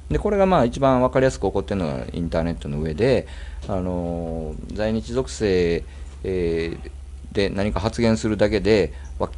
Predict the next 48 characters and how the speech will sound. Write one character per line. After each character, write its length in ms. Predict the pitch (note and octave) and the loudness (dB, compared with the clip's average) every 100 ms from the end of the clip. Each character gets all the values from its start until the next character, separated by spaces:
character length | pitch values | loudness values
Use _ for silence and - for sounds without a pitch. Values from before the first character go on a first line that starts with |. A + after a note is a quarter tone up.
| - | 0
け 100 | G#2+ | 2
の 120 | F2 | 2
わ 80 | E2+ | 2
か 80 | E2+ | 2
ら 120 | E2+ | 0
な 100 | D#2+ | 0
い 100 | D2 | -2
そ 100 | E2 | -4
の 80 | D#2 | -4
ネ 120 | D#2 | -4
ト 160 | D#2 D#2+ | -2 -2
ウ 60 | |
ヨ 100 | D#2 | -2
と 140 | - C2+ | -4 -6
か 280 | D2 D2 - - - | -4 0 0 0 -2
み 160 | F2 | -4
た 80 | E2 | -4
い 60 | D2+ | -4
な、 100 | D#2 | -4
バ 160 | F2+ | -4
カ 80 | F2+ | -2
み 100 | E2 | -4
た 100 | D2+ | -4
い 20 | |
な 60 | D2 | -6
奴 160 | D#2 D2+ | -6 -6
ら 100 | E2 | -4
が 180 | E2 C#2+ - - - | -4 -6 -12 -14 -10
た 120 | F2+ | -10
く 60 | - | -2
さ 120 | A#2 | 0
ん 40 | F#2 | 2
攻 180 | F#2+ | 0
撃 140 | F2+ - | -2 -4
的 120 | F#2+ | -4
な 100 | E2 | -2
メ 120 | D#2+ | -2
ン 60 | D#2+ | -4
シ 80 | C#2+ | -4
ョ 40 | |
ン 40 | |
を 20 | C#2+ | -6
送 100 | - | -8
っ 20 | |
て 100 | C#2+ | -12
く 100 | C#2 | -12
る 60 | |
と。 200 | C#2+ C#2 | -10 -12